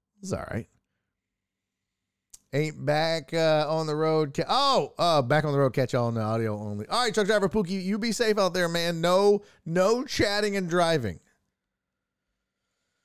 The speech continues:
<sighs> T-Mata said, "And, uh, plus, why would anyone play in something that has no meaning with a chance to get injured?" Yeah, exactly. That, that too.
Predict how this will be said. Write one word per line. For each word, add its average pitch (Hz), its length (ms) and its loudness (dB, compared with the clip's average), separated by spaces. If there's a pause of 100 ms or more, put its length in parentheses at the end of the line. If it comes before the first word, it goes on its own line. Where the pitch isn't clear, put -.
(400)
<sighs> - 360 -4
T-Mata 240 260 2
said, 214 160 0
"And, 247 640 -2
uh, 262 220 4
plus, 208 260 0
why 196 220 2
would 202 160 4
anyone 180 380 0
play 156 260 2
in 147 100 -2
something 139 380 -2
that 131 140 0
has 120 120 -2
no 117 160 -4
meaning 113 300 -6
with 104 100 -6
a 98 60 -8
chance 107 320 -8
to 92 80 -10
get 98 100 -6
injured?" 92 280 -8
Yeah, 113 180 0
exactly. 82 520 -10
That, 101 280 -8
that 120 240 -4
too. - 180 -12